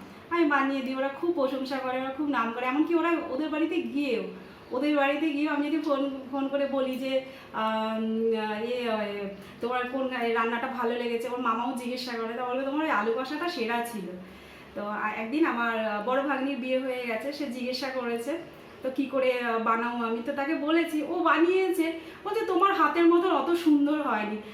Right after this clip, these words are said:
আমি বুঝতে পারলাম না কি একই জিনিস একইভাবে বানালো, কী করে ভালো হলো না, কী জানি, জানি না। আমি বলছি, "ঠিক আছে, তুমি আবার আ-, আসবে যখন, তখন আমি আবার বানিয়ে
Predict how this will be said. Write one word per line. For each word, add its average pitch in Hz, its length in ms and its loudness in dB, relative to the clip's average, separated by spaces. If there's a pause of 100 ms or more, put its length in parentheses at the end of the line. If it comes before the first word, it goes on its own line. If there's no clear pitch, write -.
(180)
আমি 403 200 2
বুঝতে 381 280 -2
পারলাম 370 340 4
না 339 100 2
কি 392 80 2
একই 339 400 4
জিনিস 339 300 8
একইভাবে 339 520 2
বানালো, 330 320 4
কী 339 160 2
করে 339 200 2
ভালো 294 320 0
হলো 294 140 0
না, 294 300 0
কী 294 80 0
জানি, 269 280 -2
জানি 247 320 -2
না। 233 120 -2 (640)
আমি 285 140 2
বলছি, 330 140 2
"ঠিক 320 180 4
আছে, 269 100 -2
তুমি 277 240 0
আবার 269 220 0
আ-, 240 320 0
আসবে 247 220 -2
যখন, 285 300 0 (420)
তখন 226 240 -4
আমি 226 160 -2
আবার 254 220 0
বানিয়ে 214 320 -2